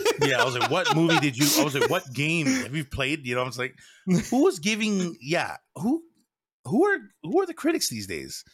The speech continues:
Speaker 1: I don't know, bro. I was, I was ba-, it was, like, thirty-something percent, I'm pretty, I, if I remember well.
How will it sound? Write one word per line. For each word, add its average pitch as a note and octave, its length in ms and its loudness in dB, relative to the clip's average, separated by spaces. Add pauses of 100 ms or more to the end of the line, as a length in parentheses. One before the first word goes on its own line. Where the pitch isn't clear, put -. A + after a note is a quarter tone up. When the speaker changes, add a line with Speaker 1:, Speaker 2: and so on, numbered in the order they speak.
(380)
Speaker 1:
I F3+ 160 0
don't A3 220 4
know, G3 240 6
bro. D#3 160 4
I F3+ 240 4
was, F3+ 280 2
I F#3 160 2
was F3 180 2
ba-, D3 460 -2
it G3+ 80 4
was, G3 100 4
like, F3+ 180 2
thirty-something G3 680 2
percent, C#3 380 -2
I'm C3+ 140 -2
pretty, D3+ 340 0
I, D3+ 100 -2 (120)
if D#3+ 120 -2
I D3 60 2
remember C#3+ 320 0
well. C3+ 280 0